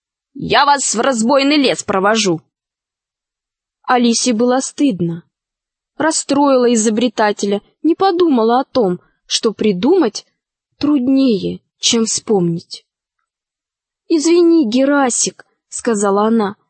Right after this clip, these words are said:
«ты изобретай, я больше не буду мешать, ты нам только покажи, куда идти, а дальше нас сила проводит».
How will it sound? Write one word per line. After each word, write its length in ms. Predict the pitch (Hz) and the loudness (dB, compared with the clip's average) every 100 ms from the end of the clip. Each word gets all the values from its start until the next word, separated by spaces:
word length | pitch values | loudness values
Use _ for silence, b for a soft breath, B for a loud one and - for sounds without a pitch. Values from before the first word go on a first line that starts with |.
| _ b b | _ b b
«ты 140 | 381 381 | 0 2
изобретай, 680 | 370 311 403 381 320 208 - _ _ | 2 2 2 2 0 0 -4 _ _
я 160 | - 320 | -4 0
больше 340 | 294 320 - | 0 2 2
не 160 | 330 339 | 2 2
буду 320 | 285 240 240 | 0 0 2
мешать, 500 | 277 277 269 202 - _ _ _ | 2 2 0 -2 -6 _ _ _
ты 180 | 339 330 | 0 2
нам 300 | 330 320 311 | 2 2 0
только 420 | - 320 302 339 | -2 -2 0 -2
покажи, 480 | 349 359 349 311 320 | -2 -2 0 0 0
куда 320 | 302 269 320 | 0 0 0
идти, 360 | 294 - 277 - _ _ | -2 -2 -4 -4 _ _
а 120 | 381 | 0
дальше 320 | 403 381 311 | 2 2 2
нас 140 | 285 | 0
сила 340 | - 294 294 254 | 0 0 0 0
проводит». 760 | 240 233 220 220 196 196 - | 0 0 2 0 -2 -8 -16